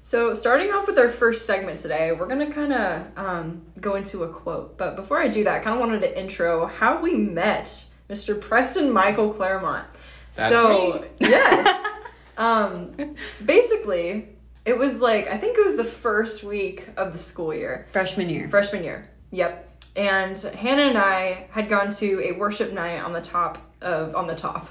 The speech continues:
Speaker 1: yes,
Speaker 3: <laughs> Yeah.
Speaker 1: of, of the Grove parking garage. And, you know, we were just kinda hanging out with some friends. And, um, Preston had a mutual friend with us, and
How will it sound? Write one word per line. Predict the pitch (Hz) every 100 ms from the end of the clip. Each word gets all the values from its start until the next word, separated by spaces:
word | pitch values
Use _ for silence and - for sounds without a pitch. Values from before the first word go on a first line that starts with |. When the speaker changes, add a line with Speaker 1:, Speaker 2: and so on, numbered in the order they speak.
| -
Speaker 1:
yes, | - - -
Speaker 3:
<laughs> |
Yeah. | 277 277 - 226
Speaker 1:
of, | - 349 - - - - 311 226
of | 262 247
the | 262
Grove | 208 226 226 226 226
parking | 277 330 440 392 269
garage. | 190 165 175 180 - -
And, | 220 226 254
you |
know, | 427 285
we |
were | 302
just | 466 -
kinda | 427 381
hanging | 294 262 214
out | 208 202
with | 233
some | 233
friends. | 220 175 208 311 - -
And, | 208 196 190 202 -
um, | 196 190 170 170 170 - - - -
Preston | - 285 320 392
had | 311 254
a | 226
mutual | 214 208 190 202
friend | - 392
with | 311 -
us, | 226 262 -
and | - 190 190 185